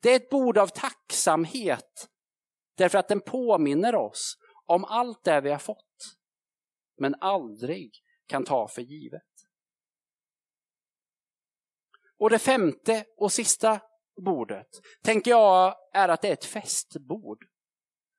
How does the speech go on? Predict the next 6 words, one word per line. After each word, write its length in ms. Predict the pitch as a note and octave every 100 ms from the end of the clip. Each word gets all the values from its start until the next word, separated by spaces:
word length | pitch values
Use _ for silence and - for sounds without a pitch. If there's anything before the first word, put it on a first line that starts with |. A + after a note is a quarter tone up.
| _
Det 80 | G3+
är 120 | A#3+
dukat 540 | A#3 C#4 A3 - F3+ -
till 300 | - A3+ G3
fest, 640 | - B3 - - - - - -
eftersom 580 | - A3+ - A3 A#3+ A#3+